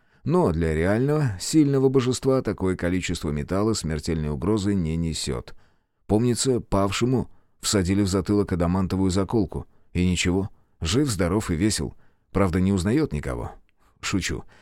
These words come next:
Нормально у него всё с памятью. К рабочему кварталу вышел довольно быстро. Несмотря на ночной режим плазменного светила, жизнь тут не затихала.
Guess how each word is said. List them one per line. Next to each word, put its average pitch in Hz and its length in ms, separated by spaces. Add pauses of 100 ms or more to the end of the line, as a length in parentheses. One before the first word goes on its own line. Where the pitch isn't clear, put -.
(140)
Нормально 104 500
у 101 40
него 92 220
всё 82 220
с - 60
памятью. 57 460 (840)
К - 60
рабочему 147 460
кварталу 135 460
вышел 131 320
довольно 110 360
быстро. - 420 (360)
Несмотря 151 520
на 165 120
ночной 139 380
режим 135 380
плазменного 98 520
светила, 208 540
жизнь 208 380
тут 208 240
не 131 100
затихала. 76 680